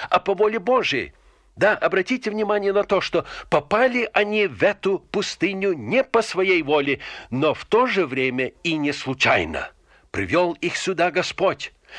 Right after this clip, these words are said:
"Пойдите вы одни в пустынное место и отдохните немного", сказано в Евангелии от Марка. А Лука просто говорит,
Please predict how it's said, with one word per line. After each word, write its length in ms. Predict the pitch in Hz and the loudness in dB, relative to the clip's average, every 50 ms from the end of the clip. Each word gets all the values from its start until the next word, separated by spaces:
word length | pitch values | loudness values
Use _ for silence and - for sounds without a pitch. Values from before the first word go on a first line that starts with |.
| - - - | -18 -2 0
"Пойдите 500 | - 175 170 147 165 190 170 - 190 185 | 2 2 2 0 -2 -4 -2 0 -2 0
вы 260 | 143 170 196 175 - - | 2 0 0 0 0 0
одни 340 | 180 127 117 127 196 202 | 0 0 -2 -2 -4 -4
в 100 | 170 - | -4 -4
пустынное 580 | - - - - - - 202 202 190 190 202 202 | -4 -6 -4 -4 -2 -2 -4 -2 0 0 0 0
место 480 | 196 202 202 190 - - - 151 131 - - - | 2 0 0 0 -2 -4 -4 -4 -4 -4 -6 -6
и 160 | - 190 - | -6 -4 0
отдохните 640 | - 175 151 151 196 196 - - 208 226 - - 208 | 0 0 2 2 0 0 0 -2 -4 -4 -4 -4 -4
немного", 540 | 208 214 202 196 202 196 180 147 143 131 - - - - | -2 -2 0 2 2 2 2 2 0 -2 -2 -4 -10 -10
сказано 500 | - - - 160 147 143 - 143 135 127 | -6 0 2 2 2 0 -2 -4 -4 -2
в 40 | 113 | -2
Евангелии 400 | 131 127 143 131 123 113 123 - | -2 0 0 -2 -2 -2 -4 -4
от 180 | - 120 - | -6 -4 -2
Марка. 400 | - 113 95 - - - 78 - - _ _ _ _ _ _ _ _ | 0 0 0 -2 -4 -10 -14 -14 -16 _ _ _ _ _ _ _ _
А 100 | - 98 | -2 0
Лука 340 | 113 120 113 - - 160 165 | 0 0 -2 0 2 2 2
просто 360 | 165 - 175 160 - - 143 | 2 2 0 0 0 -4 -4
говорит, 340 | 127 135 131 135 127 120 - | -2 0 0 0 0 -2 -6